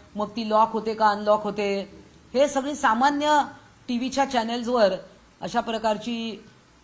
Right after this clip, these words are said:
बसून स्वतःची करमणूक करायची, लोकांची करमणूक करण्याचे काम विरोधी पक्षाने सुरू केलेलं आहे, त्याचा आम्ही निषेध करतो. आणि या प्रेसच्या मार्फत माननीय मुख्यमंत्री एकनाथजी शिंदे यांच्या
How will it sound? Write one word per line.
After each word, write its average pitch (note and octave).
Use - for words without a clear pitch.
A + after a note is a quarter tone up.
बसून F#3+
स्वतःची A3
करमणूक G#3
करायची, G#3
लोकांची G#3
करमणूक G#3
करण्याचे G3
काम G3
विरोधी G3
पक्षाने F#3+
सुरू G#3
केलेलं A3
आहे, B3+
त्याचा F3+
आम्ही G3
निषेध F#3+
करतो. B3
आणि A#3
या A#3
प्रेसच्या A#3+
मार्फत G3+
माननीय A3
मुख्यमंत्री A#3
एकनाथजी G#3
शिंदे G#3
यांच्या G3+